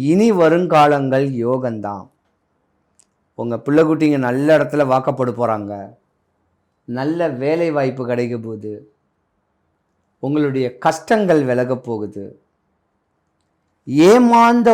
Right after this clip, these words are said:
ஒரு வாழ்க்கையும் இது தப்பு அப்படின்னு சொல்லக்கூடிய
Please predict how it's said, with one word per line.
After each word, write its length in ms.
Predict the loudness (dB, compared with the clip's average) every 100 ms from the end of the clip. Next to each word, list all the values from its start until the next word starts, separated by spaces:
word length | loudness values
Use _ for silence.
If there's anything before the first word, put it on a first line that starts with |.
| 6
ஒரு 220 | 4 2
வாழ்க்கையும் 800 | 4 4 4 2 2 2 2 0 -2 -10
இது 240 | -6 -2 -2 -2 -12
தப்பு 520 | 2 2 2 -4 2 4 4 0 -12 _ _ 0
அப்படின்னு 400 | 2 2 0 2
சொல்லக்கூடிய 440 | 2 0 0 2